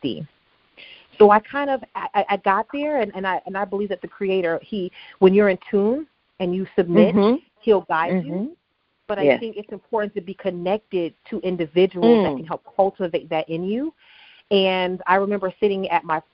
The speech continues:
Speaker 1: first Gold Rush conference, and I was just getting all of these, these gold nuggets that were deposited into me, and I left feeling
Speaker 2: <laughs>
Speaker 1: inspired. I left feeling like there was so much more that I was called to do.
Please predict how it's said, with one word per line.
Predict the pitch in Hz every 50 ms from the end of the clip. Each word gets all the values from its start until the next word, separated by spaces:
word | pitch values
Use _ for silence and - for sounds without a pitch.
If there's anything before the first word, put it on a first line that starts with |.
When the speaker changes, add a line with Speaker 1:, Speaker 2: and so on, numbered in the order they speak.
| _ -
Speaker 1:
first | 185 190 196 208 208 - -
Gold | 185 180 180 180 175
Rush | 170 165 165 - -
conference, | - 175 170 165 - - - - - - _ _ _ _ _ _ _ _ _ _ _ _ _ _ _ _ _ _ _ _ _ _ _ _ _ -
and | 190 180 180 170 170 156
I | 170
was | 180 180 175
just | - 190 180 - _ _ -
getting | 180 185 180 170 165 -
all | 160 165 175 180
of | 175 165
these, | 170 165 165 160 - _ _ - - - _ _ _ _
these | - 190 185 - -
gold | 196 214 214 220 214
nuggets | 208 202 196 175 165 160 -
that | 175 170 -
were | 170 165
deposited | 156 - _ - 180 180 196 185 170 165
into | 151 156 - - 151
me, | 143 139 143 147 - -
and | 151 156
I | 156 165
left | 160 160 175 185 196 _
feeling | - 185 170 190
Speaker 2:
<laughs> | 180 - - - -
Speaker 1:
inspired. | - - 147 160 160 156 151 151 147 -
I | 151
left | 151 156 165 185 190 _ _
feeling | - 180 170 170 170 175 170
like | 165 160 165 - _ _ -
there | 180 175 170
was | 170 170 170 - - -
so | 202 185
much | 185 185 180 -
more | 180 175 170 180 190 190 180 175 170 170
that | 160 160 160 151 - - _ _ _ _ _ _ _ _ _ _ _ -
I | 190 175
was | 165 165 - -
called | - - 185 185 180 - -
to | 196
do. | 170 170 175 196 233 311